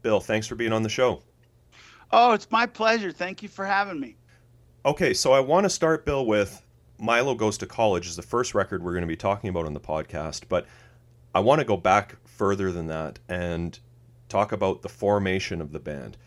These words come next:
Speaker 1: So, if I'm understanding it right, the band was started by Frank Navetta and Dave Nolte before you came in.
Speaker 2: I'd say that the concept of the band was, yeah, Frank and Dave.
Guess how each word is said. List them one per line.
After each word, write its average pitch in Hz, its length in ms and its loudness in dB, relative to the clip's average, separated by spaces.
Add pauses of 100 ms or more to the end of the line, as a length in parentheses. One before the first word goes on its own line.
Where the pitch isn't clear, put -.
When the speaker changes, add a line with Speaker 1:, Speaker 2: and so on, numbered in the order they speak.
(220)
Speaker 1:
So, 98 380 2 (320)
if 110 140 -4
I'm 104 120 4
understanding 117 640 2
it 95 140 -2
right, 85 340 -2 (640)
the 98 80 -4
band 113 320 2
was 107 80 -2
started 95 320 2
by 85 120 0
Frank 95 280 -2
Navetta 85 420 -4
and 78 200 -10
Dave 80 220 -4
Nolte 76 500 -10 (420)
before 92 320 -2
you 76 140 -6
came 69 260 -12
in. - 160 -16 (2250)
Speaker 2:
I'd 247 220 0
say 254 320 4
that 196 320 -2 (160)
the 165 220 -2
concept 220 880 -2
of 147 120 -8
the 160 80 -10
band 151 440 -4
was, 147 460 -8 (580)
yeah, 170 180 0
Frank 165 400 0
and 151 140 -6
Dave. 143 480 -4